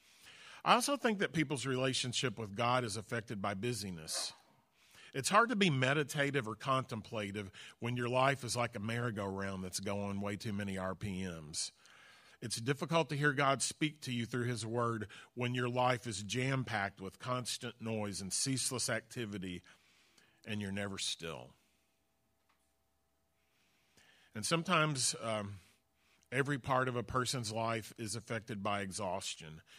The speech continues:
If you're constantly exhausted, that's gonna impact your spiritual life.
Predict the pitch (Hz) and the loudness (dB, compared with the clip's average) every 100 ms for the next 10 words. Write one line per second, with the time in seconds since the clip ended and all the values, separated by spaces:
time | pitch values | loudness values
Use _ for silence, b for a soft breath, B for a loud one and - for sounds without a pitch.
0 | B B 101 131 104 131 127 - 135 127 | B B -4 -4 -2 -2 0 -2 -4 -4
1 | 120 113 98 107 113 117 - 123 113 110 | -4 -2 -2 -2 0 -2 -4 -6 -8 -12
2 | b b b b b - 101 104 - 120 | b b b b b -8 -6 -4 -4 -4
3 | 104 101 95 107 92 98 - - 101 95 | -4 -4 -4 -4 -4 -6 -6 -6 -6 -6
4 | - 87 87 82 73 - - | -6 -6 -6 -6 -6 -10 -18